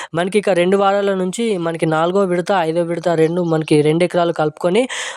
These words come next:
ఐదో విడత కింద ఆ రెండు ఎకరాలు కలిగిన వారికి డబ్బులు అనేది పంపిణీ చేస్తున్నారు. మనకి ఇక ఆరో విడత కూడా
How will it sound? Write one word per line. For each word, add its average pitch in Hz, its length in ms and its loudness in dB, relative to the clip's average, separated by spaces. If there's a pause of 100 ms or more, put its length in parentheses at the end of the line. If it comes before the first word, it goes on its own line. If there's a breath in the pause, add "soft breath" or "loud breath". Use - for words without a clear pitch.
(120)
ఐదో 190 220 4
విడత 202 260 2
కింద 196 300 0
ఆ 175 240 0
రెండు 165 220 0
ఎకరాలు 185 320 0
కలిగిన 170 380 -2
వారికి 165 600 4
డబ్బులు 156 340 4
అనేది 165 240 2
పంపిణీ 156 480 2
చేస్తున్నారు. 156 520 2 (420 loud breath)
మనకి 180 300 0
ఇక 208 240 2
ఆరో 160 320 0
విడత 196 280 -2
కూడా 196 260 2